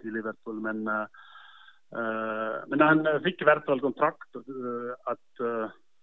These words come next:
du har en mulighet, liksom, å spille. Men, eh, eh, ja, det var en sånn,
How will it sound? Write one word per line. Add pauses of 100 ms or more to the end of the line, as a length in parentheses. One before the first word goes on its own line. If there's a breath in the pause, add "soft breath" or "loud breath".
(140)
du
har
en
mulighet,
liksom,
å
spille.
Men,
eh, (800 soft breath)
eh, (280)
ja, (680 soft breath)
det
var
en
sånn,